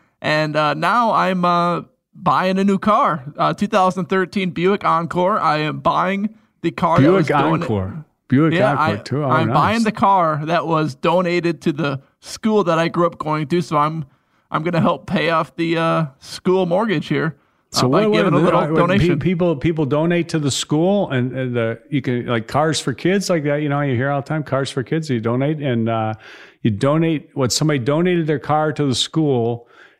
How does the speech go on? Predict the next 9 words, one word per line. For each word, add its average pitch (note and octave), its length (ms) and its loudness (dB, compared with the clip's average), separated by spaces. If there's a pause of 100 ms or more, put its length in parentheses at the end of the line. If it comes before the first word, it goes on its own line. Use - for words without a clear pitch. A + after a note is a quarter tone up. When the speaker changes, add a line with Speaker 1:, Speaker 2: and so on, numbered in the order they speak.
(100)
Speaker 2:
and A#2 140 2
then B2 120 2
you C#3 220 2
bought C#3+ 400 0
it, A#2 200 -4 (840)
and A#2 240 2
then C3 220 0
you, B2+ 340 0
uh, A#2 400 -2